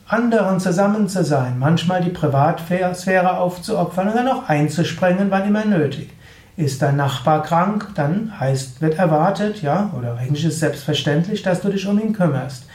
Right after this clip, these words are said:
Wenn dein Teamkollege irgendwo in Schwierigkeiten ist, dann willst du ihm helfen. Wenn Yoga Vidya als Ganzes irgendwo, oder der, der Standort, wo du bist, irgendwo,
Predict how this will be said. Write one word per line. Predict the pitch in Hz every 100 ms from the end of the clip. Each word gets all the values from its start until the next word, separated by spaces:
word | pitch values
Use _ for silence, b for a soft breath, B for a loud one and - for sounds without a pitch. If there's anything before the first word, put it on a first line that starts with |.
| B B B B -
Wenn | 127 147 143 139
dein | 135 135 135 135
Teamkollege | 196 196 185 - 175 175 180 185 190
irgendwo | 190 175 175 175 160
in | 180
Schwierigkeiten | 170 180 190 175 180 165 175 190
ist, | 180 202 - - -
dann | - 180
willst | 139 123 -
du |
ihm | 180 185
helfen. | 170 202 214 160 123 B B B B B B B 143
Wenn | 131 143 147 143 143
Yoga | 139 139 131
Vidya | 143 143 147
als | 160 143 -
Ganzes | 170 202 196 208 175
irgendwo, | - 220 214 208 185 180
oder | 143
der, | 120 117 -
der | 123
Standort, | - 170 175 175 165 165
wo | 165
du | 165
bist, | 185 202 - 175 175
irgendwo, | 143 135 135 131 139 143 151 151 147